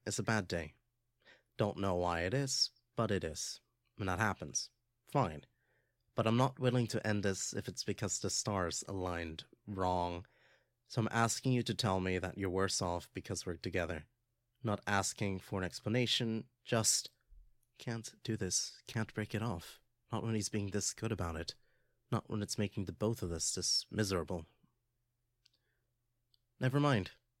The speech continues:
she said, abrupt. "I'll find another way." "Never mind?" "I'm, just never mind.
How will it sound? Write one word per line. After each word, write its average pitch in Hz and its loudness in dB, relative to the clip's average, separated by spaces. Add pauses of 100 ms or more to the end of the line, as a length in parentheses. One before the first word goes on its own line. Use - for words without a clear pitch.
(380)
she - -6
said, - 0 (600)
abrupt. 98 -2 (1120)
"I'll - -12
find 98 -2
another 98 0
way." 85 -2 (1200)
"Never 117 4
mind?" 131 2 (1600)
"I'm, 117 2 (960)
just - 2
never 135 4
mind. 80 -2